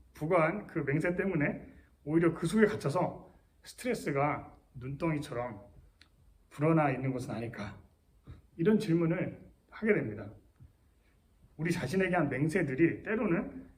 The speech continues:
그게 절대적인 규범이 되어서 우리를 올가매는 족쇄가 될 수 있다라는 것입니다. 그래서 이 아침에, 아, 이 사울의 이 쓸데없는 맹세, 그리고 그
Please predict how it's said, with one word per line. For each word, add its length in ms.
그게 480
절대적인 540
규범이 420
되어서 680
우리를 220
올가매는 800
족쇄가 580
될 160
수 240
있다라는 520
것입니다. 540
그래서 180
이 140
아침에, 760
아, 260
이 80
사울의 640
이 240
쓸데없는 720
맹세, 480
그리고 360
그 520